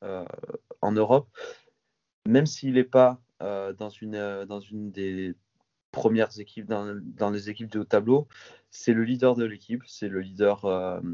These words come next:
dans les chiffres, c'est lui qui utilise, qui a le plus le ballon. Et donc il a prouvé, euh, vraiment que c'était un professionnel. Il, il a prouvé, il a montré que c'était un scoreur,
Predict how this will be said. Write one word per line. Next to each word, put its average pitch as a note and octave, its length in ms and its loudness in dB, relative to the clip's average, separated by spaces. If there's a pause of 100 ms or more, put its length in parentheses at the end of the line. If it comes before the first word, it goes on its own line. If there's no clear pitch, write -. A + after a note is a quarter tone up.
(240)
dans F#2+ 240 -2
les F#2 320 -2
chiffres, - 580 -8 (120)
c'est - 200 -6
lui G2 120 -8
qui - 140 -18
utilise, F#2+ 400 -8
qui - 100 2
a F#2+ 40 6
le F#2+ 100 0
plus - 240 -8
le G2+ 40 0
ballon. G2 280 2 (880)
Et B2 340 8
donc A#2+ 240 -6
il B2+ 60 4
a A2 60 2
prouvé, C#3 520 -4 (440)
euh, G2 180 -6 (300)
vraiment A#2+ 460 -2
que - 160 -12
c'était - 280 -4
un A#2 80 0
professionnel. A2 500 -6 (300)
Il, F2 400 -8
il E2 240 0
a F2+ 80 6
prouvé, F#2+ 480 2
il A2 100 4
a F#2+ 40 2
montré F#2+ 280 -10
que F#2 280 -6
c'était - 320 -4
un F#2 40 -2
scoreur, F#2+ 380 0